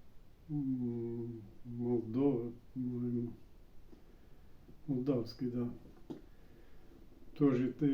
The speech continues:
ягода, е, довга, теж до п'яти сантиметрів, пальчикова. О, вкус дуже приємний, вкус гармонійний, з такими якимись нотками, він х-,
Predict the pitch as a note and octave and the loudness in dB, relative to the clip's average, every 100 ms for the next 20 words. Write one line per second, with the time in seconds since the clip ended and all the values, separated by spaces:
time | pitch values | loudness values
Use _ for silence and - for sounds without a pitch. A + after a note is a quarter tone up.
0 | C3+ C3 C#3 B2 A#2+ C3+ C3 B2 - - | 8 8 6 4 4 4 4 2 -4 -16
1 | - - - - - D3 B2+ A#2+ A#2+ A#2+ | -16 -18 -18 -12 -4 -2 0 2 4 4
2 | G#2+ G#2 C3+ D3 C3+ C#3+ C#3 D3 C3+ C#3 | 2 4 10 12 10 6 4 4 4 4
3 | A#2+ - B2 - C3+ - B2+ C3+ C3 C#3 | 2 0 0 2 0 2 2 4 4 4
4 | C3 C3+ C3+ B2+ - - - - - - | 0 0 0 -2 -8 -14 -18 -16 -16 -16
5 | - C3 C3 B2 - - C3+ B2+ C3+ C3+ | -6 0 2 2 -2 0 2 2 0 -6
6 | - - - - - - - - - - | -14 -18 -18 -16 -18 -16 -16 -16 -16 -16
7 | - - - - - D3+ C3+ C3+ B2 - | -16 -18 -18 -20 -6 0 2 2 0 2
8 | - C#3+ A2 G#2 C#3+ C3+ A2+ B2 B2 - | 8 8 8 10 12 12 10 4 4 2
9 | B2+ B2 B2+ B2 A#2+ B2 B2 - C3+ D3 | 4 4 6 6 8 6 4 0 6 8
10 | D#3 - - - - - - - B2 B2+ | 8 6 -8 -14 -16 -18 -16 -8 -2 2
11 | B2 C3 C3+ C#3 D3 D3 C#3 C#3 C#3 - | 4 8 12 12 12 12 12 8 2 -8
12 | - - - B2 B2+ A#2+ - - B2+ B2+ | -14 -14 -12 -8 -8 -6 -6 0 2 2
13 | - C3 B2 A#2 - B2 C3 C#3 - C3 | 2 4 4 2 2 4 4 2 0 4
14 | C3 C3 B2 C3 C3 - | 6 6 4 2 2 -6